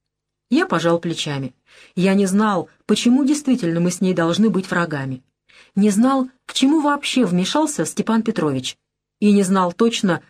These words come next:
были ли и раньше мы с Шурой настоящими друзьями. А она говорила горько-горько. «Нет ничего тяжелее,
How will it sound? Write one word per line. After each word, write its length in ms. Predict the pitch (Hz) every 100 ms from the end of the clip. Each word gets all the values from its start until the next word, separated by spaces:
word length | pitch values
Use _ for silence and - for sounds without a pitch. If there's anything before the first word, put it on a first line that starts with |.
| _ -
были 340 | 180 330 302
ли 140 | 262 269
и 160 | 208
раньше 500 | 175 170 208 202 208
мы 100 | 185
с 60 | 175
Шурой 460 | - 196 180 170 _ -
настоящими 720 | 180 185 185 165 147 - 156
друзьями. 580 | 151 160 147 143 135 131 _ _ _ _ _ _ _ _ -
А 140 | 220
она 180 | 285 349
говорила 520 | 240 160 170 190 165
горько-горько. 920 | 156 165 262 - 139 143 143 143 143 - _ _ _ _ _ _ _
«Нет 260 | 190 214 214
ничего 380 | 214 - 214 208
тяжелее, 760 | 208 190 208 214 247 196 151